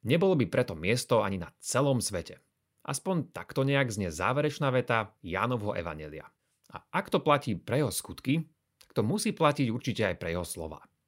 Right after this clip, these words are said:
A takýto výrok, ktorý sa nachádza mimo akýchkoľvek evanielií, sa nazýva agrafon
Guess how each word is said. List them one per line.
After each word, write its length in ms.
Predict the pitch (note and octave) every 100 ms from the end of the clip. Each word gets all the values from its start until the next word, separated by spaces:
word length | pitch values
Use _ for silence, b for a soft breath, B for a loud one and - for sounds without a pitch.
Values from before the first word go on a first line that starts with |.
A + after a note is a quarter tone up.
| _ _
A 80 | -
takýto 400 | - B2 G#3 A#2
výrok, 480 | F#2+ G2+ D3 - -
ktorý 240 | - A#2+
sa 80 | -
nachádza 640 | A#2 A#2+ B2 G#2 F#2+ - -
mimo 320 | F2+ D#3 F3+ -
akýchkoľvek 720 | C#3 F#3+ E3+ F3 D3+ G2+ -
evanielií, 640 | F#2 G#2 G#2+ G#2 G2+ C3 D3 -
sa 240 | - F#2
nazýva 560 | F#2+ D3+ D#3 C3+ B2 - -
agrafon 560 | G#2 G2+ F2 E2+ D2